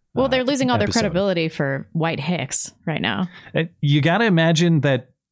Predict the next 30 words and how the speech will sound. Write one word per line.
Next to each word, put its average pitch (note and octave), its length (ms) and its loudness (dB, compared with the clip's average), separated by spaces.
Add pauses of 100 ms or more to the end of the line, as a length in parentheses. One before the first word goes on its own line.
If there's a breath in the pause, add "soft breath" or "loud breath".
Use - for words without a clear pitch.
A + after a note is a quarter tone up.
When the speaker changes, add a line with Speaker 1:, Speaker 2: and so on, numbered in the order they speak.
(220)
Speaker 2:
their C3 380 0
audience C3+ 560 2
is C#3 460 2 (580)
actual E3 460 2
Brandon E3+ 400 2
fans F#3 420 2
and B2 400 2
metaphorical B2+ 680 0
Brandon D2+ 380 -8
fans, - 260 -10
both. - 400 -6 (960)
Uh, E2+ 220 -4
and A2 100 0
some C#3+ 140 2
of C3 60 2
that B2+ 140 4
is G#2+ 120 0
overlap. A#2 400 0
People C3+ 220 2
who C#3+ 120 2
actually C3 380 2
love B2 260 4
the B2+ 80 2
driver, A#2+ 320 2
Brandon A2+ 420 2
Brown, G#2+ 280 2
and A#2+ 80 2
his G#2+ 180 0
unlikely A2 440 2
victory, C#3 520 -2